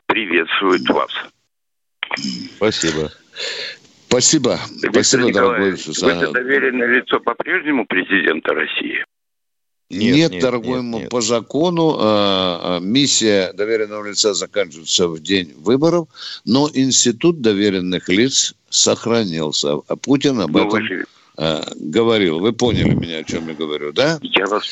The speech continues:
Speaker 1: понял.
Speaker 3: Нам
Speaker 1: Я
Speaker 3: никто
Speaker 1: вас
Speaker 3: не
Speaker 1: понял.
Speaker 3: мешает работать, выходить на контакт с президентом. У меня такая возможность есть. Ну, я, видите, я по части только армии, вооружённых сил.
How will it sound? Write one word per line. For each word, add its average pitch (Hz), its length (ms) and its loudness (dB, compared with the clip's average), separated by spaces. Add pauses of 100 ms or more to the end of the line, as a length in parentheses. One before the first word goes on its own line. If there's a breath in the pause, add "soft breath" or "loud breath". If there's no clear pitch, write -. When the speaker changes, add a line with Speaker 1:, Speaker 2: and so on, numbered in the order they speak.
Speaker 1:
понял. 95 260 2
Speaker 3:
Нам 143 260 -2
Speaker 1:
Я 98 200 0
Speaker 3:
никто - 260 -2
Speaker 1:
вас 139 80 0
Speaker 3:
не 127 80 -2
Speaker 1:
понял. 120 120 -4
Speaker 3:
мешает 117 440 0
работать, 127 540 -2
выходить 123 520 0
на 101 80 -2
контакт 95 480 -2
с - 80 -6
президентом. 95 680 -2
У 131 100 -2
меня 160 220 0
такая 87 400 -2
возможность 85 720 -2
есть. 135 300 4
Ну, 107 80 -2
я, 120 160 4
видите, 135 420 2
я 113 160 2
по 110 200 0
части 117 340 0
только 127 560 0
армии, 76 640 -2
вооружённых 90 720 -4
сил. - 260 -4